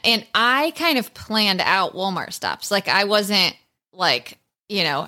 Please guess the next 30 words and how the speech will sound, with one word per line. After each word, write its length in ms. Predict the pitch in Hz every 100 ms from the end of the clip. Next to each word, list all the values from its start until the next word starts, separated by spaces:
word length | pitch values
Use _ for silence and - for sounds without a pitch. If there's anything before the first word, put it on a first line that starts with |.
| -
"Oh, 180 | 240 247
we 120 | 233
don't 100 | 247
have 100 | 233
anywhere 220 | 226 220 208
to 40 |
sleep 220 | 214 226
tonight. 300 | 214 190 151
Let's 140 | 190 -
sleep 120 | 196
at 80 | -
Walmart." 320 | 208 175 -
I 180 | 202 233
really 340 | 226 240 226
kind 200 | 220 202
of 120 | 190
was 180 | 180 175
like, 400 | 175 160 147 - - - - -
"Let's 180 | 214 214
stay 220 | 226 208
three 260 | - 208 202
nights 400 | 180 175 175 185
at 80 |
a 60 | 175
nice 500 | 170 170 165 160 -
R 200 | - 165
V 180 | 180 226
resort. 580 | 208 190 185 170 165 -
We 140 | 190
spend, 640 | 170 - 185 180 180 170